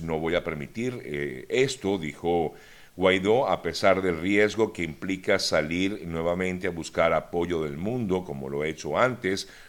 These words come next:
no voy a dejar de hacerlo. La lucha por la libertad", <clears throat> discúlpenme, "exige hacerlos un-, hacerlo unidos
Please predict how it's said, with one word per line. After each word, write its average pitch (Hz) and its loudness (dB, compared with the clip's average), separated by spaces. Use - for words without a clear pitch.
no 85 -2
voy 82 0
a 82 2
dejar 67 -4
de 67 -10
hacerlo. 90 2
La 92 0
lucha 104 4
por 104 4
la 92 6
libertad", 92 4
<clears throat> - -
discúlpenme, 107 -4
"exige 101 0
hacerlos 90 -2
un-, 82 -6
hacerlo 85 0
unidos 101 0